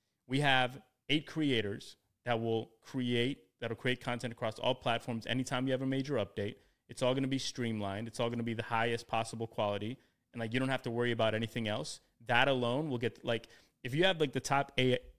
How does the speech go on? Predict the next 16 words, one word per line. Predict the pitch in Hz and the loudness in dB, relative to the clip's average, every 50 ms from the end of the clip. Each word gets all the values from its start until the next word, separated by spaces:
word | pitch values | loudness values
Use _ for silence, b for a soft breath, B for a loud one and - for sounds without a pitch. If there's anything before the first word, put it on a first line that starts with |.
| _ _ | _ _
A | 123 131 127 117 | 2 4 6 6
I | 110 113 117 117 | 6 4 4 0
creators, | - - - 131 127 123 127 131 139 143 139 - - | -2 -4 -2 0 2 2 2 2 0 -2 -2 -6 -8
like, | - 113 - _ | -10 -10 -8 _
the | - - - _ - | -10 -10 -10 _ -4
top | - 123 - - - | -2 -2 -2 -2 -8
ten | - - 135 131 131 | -4 -2 -2 -2 0
A | - - 123 120 | 0 0 0 2
I | 113 110 117 | 2 2 0
creators | 117 - - 127 123 123 127 120 - | -2 -2 -2 -2 -2 -2 -4 -6 -4
creating | - 120 113 107 | -4 -4 -4 -2
content, | - 117 117 - 131 113 | -4 -6 -4 -4 -4 -6
that's | 123 120 - | -4 -2 0
all | 160 165 | 0 0
you | 143 120 117 | 2 2 0
need. | 127 120 92 - | 0 0 -2 -4